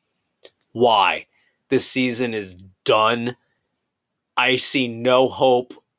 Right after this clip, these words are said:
at this point going forward.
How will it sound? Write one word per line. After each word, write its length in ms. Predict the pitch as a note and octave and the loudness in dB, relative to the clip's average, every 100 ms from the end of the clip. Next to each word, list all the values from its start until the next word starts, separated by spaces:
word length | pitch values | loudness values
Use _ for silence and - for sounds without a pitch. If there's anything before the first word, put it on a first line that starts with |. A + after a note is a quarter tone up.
| _ _ _ _ _ _ _ _ _ _ _ _ _ _ | _ _ _ _ _ _ _ _ _ _ _ _ _ _
at 220 | C3+ B2 - | -6 -4 -2
this 220 | B2+ - | -4 -4
point 380 | - B2+ G#2+ - | -8 -8 -8 -8
going 360 | A2 G#2 G#2 | -6 -6 -10
forward. 580 | - G#2+ F#2+ F2+ F2+ F2+ | -12 -10 -10 -10 -14 -18